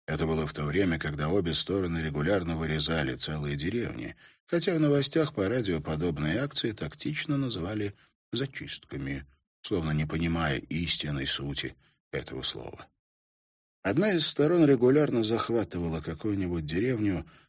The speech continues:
насаждая там собственную власть. Тогда другая сторона сразу же уничтожала её вместе со всеми обитателями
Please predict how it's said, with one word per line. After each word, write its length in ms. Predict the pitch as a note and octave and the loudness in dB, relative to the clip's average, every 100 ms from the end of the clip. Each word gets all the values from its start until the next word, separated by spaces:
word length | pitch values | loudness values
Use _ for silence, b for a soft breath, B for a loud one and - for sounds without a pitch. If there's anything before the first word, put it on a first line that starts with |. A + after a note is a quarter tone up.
| - | 2
насаждая 680 | G#2+ - A2 F#2+ A2 A2 F#2+ | 2 2 -2 -2 -2 -2 -2
там 240 | F#2 E2+ | -2 -2
собственную 640 | - E2 - D3+ D3 G#2 | -2 -2 -4 -4 -2 -4
власть. 460 | G2+ D#2 - - - _ _ _ _ _ - | -6 -8 -6 -6 -8 _ _ _ _ _ -4
Тогда 280 | - - | -2 0
другая 440 | D2+ C#2 C#2 G2+ A2+ | 0 -2 0 2 2
сторона 420 | - G#2+ F#2+ D2+ | 0 -2 0 0
сразу 400 | - - F2+ G#2+ | -2 -2 0 2
же 120 | G#2+ | 4
уничтожала 840 | G#2 G2+ F2 - C#2+ C2+ F2 C#3 C#3+ | 6 6 4 0 -2 2 4 6 6
её 300 | D3 D3 C#3 | 8 8 6
вместе 440 | - C#3 C#3+ C3+ | 4 -2 -4 -2
со 180 | D3 D#3 | 0 0
всеми 320 | - A#2 C3 | 0 0 0
обитателями 800 | C#3 C3+ A2 G#2 A2+ A2+ A#2 | 0 0 0 0 0 2 2